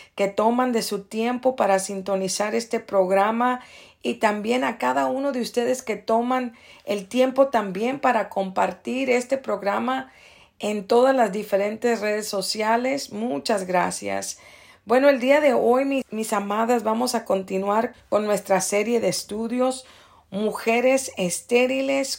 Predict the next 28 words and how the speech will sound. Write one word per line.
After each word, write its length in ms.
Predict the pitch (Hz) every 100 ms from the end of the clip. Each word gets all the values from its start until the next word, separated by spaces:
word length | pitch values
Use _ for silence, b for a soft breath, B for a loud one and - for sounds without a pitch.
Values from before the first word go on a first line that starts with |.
| -
con 280 | - 190 190
un 220 | 233 247
propósito 920 | 220 190 - 202 233 233 233 - 214
de 160 | 175 170
vida. 440 | 170 170 156 147 -
Y 120 | 196
el 100 | 208
día 180 | 220 247
de 140 | 247
hoy 300 | 214 233 277
vamos 360 | 233 233 233 247
a 120 | 226
continuar 840 | - 202 208 202 208 233 262 269 -
con 220 | 208 202
este 340 | 220 220 240
estudio 420 | 208 - 233 240
que 120 | 240 196
dejamos 440 | 180 202 214 226
pendiente 680 | - 190 190 202 226 226 226
de 120 | 208
la 140 | 185 175
semana 520 | 190 185 196 208 185
pasada 680 | 180 - 208 220 240 262 269 B B B B -
con 200 | 214 214
la 200 | 196 185
persona 880 | 196 180 - 226 240 247 254 254 -
de 260 | 185 180 175
Raquel. 720 | 175 160 - 175 165 147 -